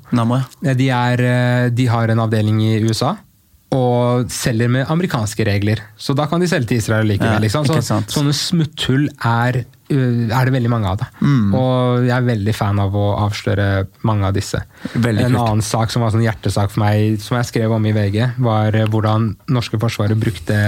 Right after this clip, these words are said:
Speaker 2: afghansk fotballag, barnefotballag,
Speaker 1: Mm.
Speaker 2: for å vinne liksom hearts and minds i Afghanistan og sende de til Norge.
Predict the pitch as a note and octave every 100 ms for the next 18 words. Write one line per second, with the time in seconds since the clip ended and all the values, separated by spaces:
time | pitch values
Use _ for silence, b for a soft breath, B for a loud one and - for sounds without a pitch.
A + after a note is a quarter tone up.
0 | G#2+ - A2 - A2 G#2 - - C3 G2
1 | G#2+ D3+ D3 - B2 G2+ - - G#2+ B2+
2 | D#3 C#3 A#2 A2 A#2 B - C3 B2 D3
3 | D#3+ C#3+ D3+ A2+ A#2 A#2+ - A#2+ A#2 G2+
4 | A#2 A2+ G#2+ A2 G#2+ G#2+ G2+ G#2 G2 C#3
5 | F3+ - - - C#3+ A2+ G#2+ G2+ A#2+ A2
6 | G#2+